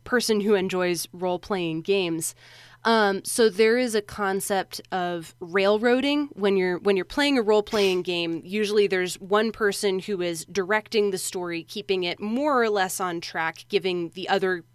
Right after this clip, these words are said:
people who are playing the game, you know, objectives or some, somebody to bounce off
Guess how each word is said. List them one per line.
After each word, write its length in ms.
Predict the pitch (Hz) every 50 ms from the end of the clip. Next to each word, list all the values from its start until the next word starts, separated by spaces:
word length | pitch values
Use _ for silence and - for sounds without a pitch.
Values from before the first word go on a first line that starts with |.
| _ _ _ _ _ _ - - -
people 420 | - - 247 220 - 226 208 196 196
who 120 | 196 196
are 140 | 180 165 -
playing 420 | - - - 196 190 185 180 185
the 80 | 175 175
game, 460 | 165 175 175 165 165 165 160 151 -
you 100 | - -
know, 200 | 165 151 151 139 - - - - - - - -
objectives 640 | 226 214 - 302 269 - - 214 190 175 160 175
or 80 | 175 165
some, 280 | - 202 180 175 175 -
somebody 420 | - - 220 226 208 202 196 190
to 80 | 180 165
bounce 400 | - 180 170 165 160 165 - 151
off 340 | 151 - - - - -